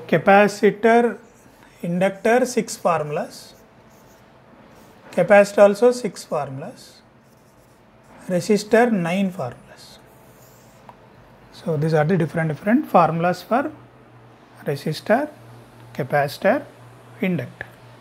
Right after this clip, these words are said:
Resistor dissipate, capacitor and inductor store.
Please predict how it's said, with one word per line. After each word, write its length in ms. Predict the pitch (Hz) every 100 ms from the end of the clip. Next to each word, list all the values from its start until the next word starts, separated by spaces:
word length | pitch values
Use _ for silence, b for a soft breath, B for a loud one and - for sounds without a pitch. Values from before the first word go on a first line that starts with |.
| - - - - - - - - - - - - - - -
Resistor 840 | 185 - 214 - - 220 233 208 - - - 160
dissipate, 580 | 165 - 208 160 165 254 - _ _ _ _ -
capacitor 540 | 165 160 185 190 -
and 100 | 185
inductor 560 | 170 165 165 - 226 285 - -
store. 640 | - - 170 151 143 262